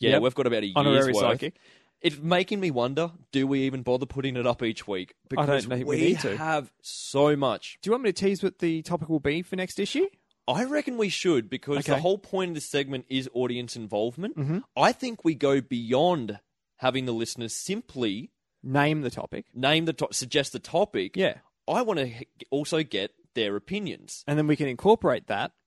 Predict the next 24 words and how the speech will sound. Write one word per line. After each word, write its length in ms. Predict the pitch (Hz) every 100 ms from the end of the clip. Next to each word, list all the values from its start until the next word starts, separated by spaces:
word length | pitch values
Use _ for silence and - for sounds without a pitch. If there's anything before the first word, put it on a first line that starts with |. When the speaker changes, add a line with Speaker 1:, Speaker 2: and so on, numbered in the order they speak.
| _ - _ -
Speaker 2:
into 340 | 185 165 135
Speaker 1:
Into 40 | 120
Speaker 2:
our 120 | 117
arguments, 500 | 123 185 165 95 -
yeah. 240 | 175 196 127 _ -
Speaker 1:
Absolutely. 640 | 170 160 170 190 202 139
So 480 | 117 - 185 127 117 -
the 480 | 139 139 139 143 143
topic 400 | - 208 208 -
for 500 | - 160 160 113 120 -
the 180 | 107 123
first 440 | - 147 139 -
Sidekick 360 | 139 127 135 117
Showdown 400 | 135 123 120 113
we 100 | 113
will 160 | 107 104
be 140 | 110
doing 380 | 127 165 110 110 -
is 500 | 170 98 170 - - _ _ -
Speaker 2:
Oz 340 | 131 202 220
versus 540 | 180 143 156 156 165 139
Wonderland. 1000 | 127 143 160 131 110 87 76 60 65 - -
Speaker 1:
Yeah, 640 | 120 135 143 160 190 156
so 920 | 113 - 156 151 151 147 151 151 151